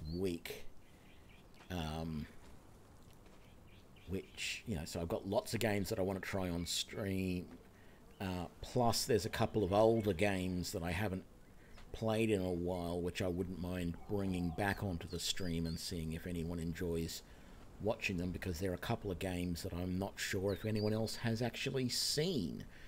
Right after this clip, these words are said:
Well, they will have seen them, but maybe n-, well, some people will have seen them, but I don't know whether my regulars will have seen them. What new game did I buy? <laughs>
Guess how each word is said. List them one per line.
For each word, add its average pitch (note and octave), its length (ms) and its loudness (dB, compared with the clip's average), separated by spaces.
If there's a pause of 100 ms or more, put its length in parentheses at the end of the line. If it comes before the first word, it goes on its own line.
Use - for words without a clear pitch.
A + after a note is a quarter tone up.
(540)
Well, B2 520 8
they C3 160 12
will C#3 240 10
have G2+ 120 10
seen A2+ 440 6
them, F2 280 2
but F#2+ 280 2 (160)
maybe G#2 380 6
n-, F#2+ 240 2 (1000)
well, G2 260 0 (680)
some E3+ 280 6
people G2+ 280 2
will D2 140 -4
have A#1+ 140 -8
seen G1+ 280 -6
them, B2 160 -2 (220)
but G2 160 2
I G2+ 80 4
don't A2 100 8
know G#2 80 6
whether F#2+ 240 4
my F2+ 220 0
regulars E2 840 2
will - 140 -2
have - 200 -8
seen B1 320 -4
them. A1 180 -10 (2500)
What A2+ 200 -2
new G#2 180 4
game F2 340 2
did E2+ 140 -6
I D#2+ 140 -6 (260)
buy? G1+ 460 -12 (560)
<laughs> F2 120 -4